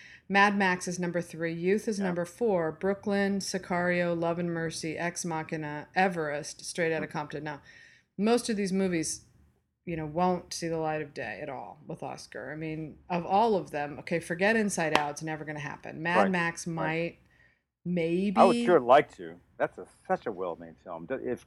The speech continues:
Speaker 2: does, does craft mean anything? It should really, really be.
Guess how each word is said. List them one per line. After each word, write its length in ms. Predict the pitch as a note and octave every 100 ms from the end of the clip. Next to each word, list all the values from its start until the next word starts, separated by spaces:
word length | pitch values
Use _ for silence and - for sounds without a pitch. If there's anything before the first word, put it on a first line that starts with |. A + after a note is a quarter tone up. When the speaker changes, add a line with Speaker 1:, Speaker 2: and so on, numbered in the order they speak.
| -
Speaker 2:
does, 140 | A2+ -
does 160 | B2 -
craft 360 | D#3+ F#3 -
mean 200 | C3 B2+
anything? 420 | G#2+ B2 B2 C#3 B2+
It 100 | - -
should 320 | - F3+ D3 - _ _ _
really, 380 | A2+ E3 E3 D#3
really 360 | A#2 C3 C3+ A#2+
be. 280 | G#2+ A#2